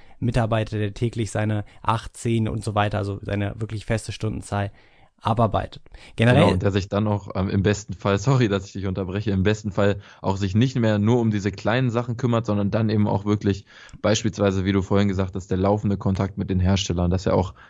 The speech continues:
Speaker 2: da angelernt wird und auch wirklich da versteht, worauf es ankommt.
Speaker 1: Ja, auf jeden Fall. Das ist ja ein ganz interessantes Thema. Ich kann da vielleicht auch mal so ein bisschen drüber berichten, wie ich das jetzt so angehe oder das sozusagen angehen möchte, auch gerade.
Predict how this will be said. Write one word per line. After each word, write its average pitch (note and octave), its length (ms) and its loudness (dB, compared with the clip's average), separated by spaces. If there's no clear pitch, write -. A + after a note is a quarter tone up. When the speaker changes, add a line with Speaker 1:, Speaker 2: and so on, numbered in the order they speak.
Speaker 2:
da G2 160 4
angelernt A2 600 4
wird G#2+ 160 4
und G#2+ 120 0
auch G2 100 0
wirklich G2 240 -2
da G2 300 0
versteht, A2+ 440 2
worauf F#2+ 240 2
es F#2+ 100 -10
ankommt. F#2+ 440 -6
Speaker 1:
Ja, A2 220 -2
auf - 180 -4
jeden A#2 160 2
Fall. A2+ 180 4
Das G#2+ 160 -4
ist - 80 -8
ja B2+ 100 2
ein B2 120 0
ganz C3 160 0
interessantes B2 500 0
Thema. D3 280 2
Ich A2+ 100 -2
kann C3+ 140 0
da B2+ 60 0
vielleicht B2 240 -4
auch - 100 -4
mal B2 120 -2
so A2+ 80 0
ein A2 60 0
bisschen A#2 380 -2
drüber A#2 200 4
berichten, A#2+ 360 0
wie - 40 -2
ich - 120 -4
das C3+ 160 0
jetzt C3+ 200 -2
so A#2+ 120 2
angehe C#3 580 2
oder A2 220 0
das A2 120 -4
sozusagen A2 720 -4
angehen A#2 380 4
möchte, C#3 340 0
auch C3 160 -2
gerade. B2+ 340 2